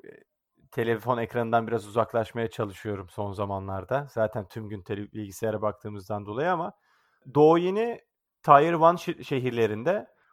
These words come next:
Kuaishou'yu da Tier Two ve Tier Three'de kullanıldığını biliyorum. Yani bir çılgınlık haline dönüşmüş durumda. İnsanlar metroda sadece bu uygulamaları kullanıyorlar.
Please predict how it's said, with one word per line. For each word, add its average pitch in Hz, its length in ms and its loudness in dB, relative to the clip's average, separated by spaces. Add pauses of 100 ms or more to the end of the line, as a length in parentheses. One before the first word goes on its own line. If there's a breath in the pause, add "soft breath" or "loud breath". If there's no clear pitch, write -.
Kuaishou'yu 165 760 6
da 185 260 6
Tier 160 320 6
Two 165 280 -4
ve 156 100 0
Tier 147 440 2
Three'de 143 280 -4
kullanıldığını 143 580 -2
biliyorum. 110 420 -4 (400)
Yani 120 260 2 (460)
bir - 220 -10
çılgınlık 214 440 0
haline 156 240 8
dönüşmüş - 400 -6
durumda. 104 320 -6
İnsanlar 151 500 4
metroda 151 500 0
sadece 151 500 6
bu 139 40 -6
uygulamaları 107 580 -2
kullanıyorlar. 101 720 -8